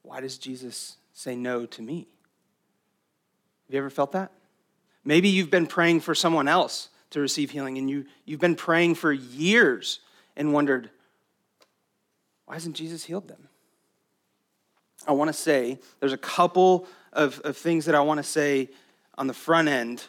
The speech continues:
so that they're not distractions on the, on the way through. No does not mean never. Jesus does say no to some people. He does not say never.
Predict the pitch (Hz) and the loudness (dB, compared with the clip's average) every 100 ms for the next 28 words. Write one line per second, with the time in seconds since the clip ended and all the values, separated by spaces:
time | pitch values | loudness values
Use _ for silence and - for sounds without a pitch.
0 | _ _ _ _ _ _ - 139 156 131 | _ _ _ _ _ _ -2 0 2 0
1 | 131 147 160 147 - 170 151 143 147 135 | 2 2 2 0 0 2 2 2 -4 -2
2 | 131 131 123 - 135 135 127 123 120 113 | -2 -4 -8 -10 -8 -6 -6 -8 -12 -14
3 | 110 _ _ _ _ _ _ _ _ _ | -14 _ _ _ _ _ _ _ _ _
4 | 113 151 202 196 151 143 147 160 139 151 | -2 4 8 8 8 4 0 -4 0 4
5 | 160 165 - 151 147 139 135 135 _ _ | 4 2 -2 -4 -2 -2 -4 -8 _ _
6 | 131 135 110 - - _ _ _ _ _ | 0 0 0 -10 -20 _ _ _ _ _
7 | _ _ _ _ _ _ _ _ _ _ | _ _ _ _ _ _ _ _ _ _
8 | _ _ _ _ _ - 170 196 214 196 | _ _ _ _ _ -2 2 4 4 2
9 | 143 165 170 202 - 196 190 175 180 139 | 0 4 6 6 4 4 6 6 6 6
10 | 123 170 190 - 151 - 175 185 156 - | 4 0 -4 -8 -6 0 2 2 -2 -4
11 | 131 - - 165 - 180 190 190 185 180 | -6 -8 -4 -2 6 6 6 4 4 2
12 | 180 165 147 139 - 135 185 156 120 | 4 6 4 0 -8 2 2 2 -4